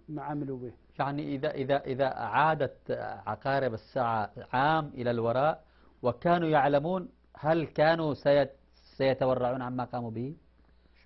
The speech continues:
Speaker 2: أعتقد
Speaker 1: هم،
Speaker 2: أنهم
Speaker 1: هم،
Speaker 2: حمقى إلى هذا الحد.
Speaker 1: هم كانوا موعودون من إيران
Speaker 2: مهم.
Speaker 1: ومن المتشيعين في العالم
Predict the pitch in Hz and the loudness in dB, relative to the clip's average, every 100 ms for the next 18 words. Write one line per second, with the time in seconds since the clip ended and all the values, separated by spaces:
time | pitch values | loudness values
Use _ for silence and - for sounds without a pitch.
0 | - 131 139 147 147 147 143 123 165 175 | -4 -2 -2 -2 -2 0 -2 -2 0 0
1 | 175 143 127 123 117 113 107 127 175 - | 2 0 2 0 0 -4 -8 -6 -8 -4
2 | 180 180 175 170 170 - 165 160 151 139 | 2 4 4 4 2 0 -2 -2 -2 -4
3 | 147 135 160 160 135 110 - _ - - | -4 -4 -4 -4 -4 -10 -18 _ -20 -20
4 | _ - - - 131 135 139 135 127 143 | _ -20 -20 -18 -10 -10 -8 -8 -6 -6
5 | 131 98 - _ _ - 107 101 95 _ | -6 -10 -18 _ _ -10 -8 -8 -12 _
6 | _ _ _ - - - 127 151 151 143 | _ _ _ -20 -20 -14 -10 -8 -8 -8
7 | 131 135 - - _ _ _ - 139 135 | -10 -14 -20 -20 _ _ _ -16 -14 -12
8 | 127 147 - 135 - 135 127 123 139 127 | -10 -12 -10 -12 -10 -10 -8 -10 -10 -12
9 | 120 117 113 131 127 127 | -12 -14 -12 -10 -10 -14